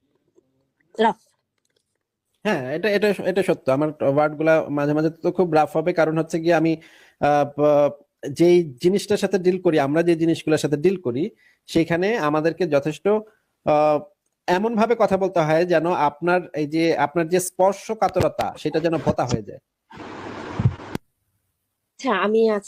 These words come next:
Speaker 1: আজকে বিদায় নিচ্ছি, সবাই ভালো থাকবেন। অ-, অ-, অ-, অনেক ধন্যবাদ। আমি, আমি অনেক এ-, কিছু জিনিস ক্লিয়ার হইলো, এখনো অনেক অজানা থাকলো সেটাই। সবাই ভালো থাকবেন,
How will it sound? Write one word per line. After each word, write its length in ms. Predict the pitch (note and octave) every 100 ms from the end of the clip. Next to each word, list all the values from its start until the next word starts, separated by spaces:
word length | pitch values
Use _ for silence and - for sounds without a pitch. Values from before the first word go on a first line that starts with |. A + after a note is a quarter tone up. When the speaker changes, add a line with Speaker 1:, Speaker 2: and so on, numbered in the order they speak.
| -
Speaker 1:
আজকে 220 | G3+ G#3+
বিদায় 220 | G3 F#3
নিচ্ছি, 220 | G3 A#3
সবাই 160 | A#3+ G#3+
ভালো 180 | G#3 A3
থাকবেন। 360 | A3 G#3+ C#4 D4 - - - -
অ-, 160 | A#3+ A3+
অ-, 100 | A3
অ-, 180 | B3+ -
অনেক 260 | C4+ D4+ - A#3
ধন্যবাদ। 380 | D4+ D4+ D#4+ -
আমি, 180 | A#3+ C#4
আমি 220 | B3+ C4 C4
অনেক 200 | B3+ B3+
এ-, 280 | B3 - - -
কিছু 200 | - E4
জিনিস 400 | C#4 D4+ - - -
ক্লিয়ার 260 | B3 B3 C#4
হইলো, 260 | B3 B3 -
এখনো 460 | G3+ C4+ C4+ B3 - _ -
অনেক 280 | G3+ A#3 G#3+
অজানা 300 | G3+ F3 F3+
থাকলো 260 | G#3 F3 F#3
সেটাই। 260 | E3+ - -
সবাই 200 | A3 A#3
ভালো 160 | G#3
থাকবেন, 300 | F#3+ E3 G3+